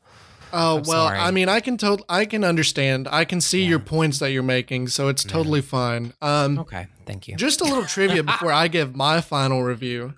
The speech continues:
Speaker 1: Um, I've always been an Evil Dead fan, and, uh,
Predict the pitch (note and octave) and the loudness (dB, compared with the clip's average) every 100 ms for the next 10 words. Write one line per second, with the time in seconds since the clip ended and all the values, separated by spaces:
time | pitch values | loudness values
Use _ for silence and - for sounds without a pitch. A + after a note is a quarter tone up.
0 | - C#3+ C#3 C#3+ F#3 G#3 G#3 G3 D3 D#3 | -4 -2 -2 -2 0 2 2 0 0 0
1 | D#3+ C#3 C3 B2+ C3+ B2 A#2 - B2+ B2 | 2 2 0 -2 0 0 0 -4 -2 -2
2 | B2+ - _ _ _ _ C#3 C#3 C3+ C3+ | -4 -10 _ _ _ _ 0 2 2 0
3 | C#3 C3+ C3 C3 | 0 2 2 0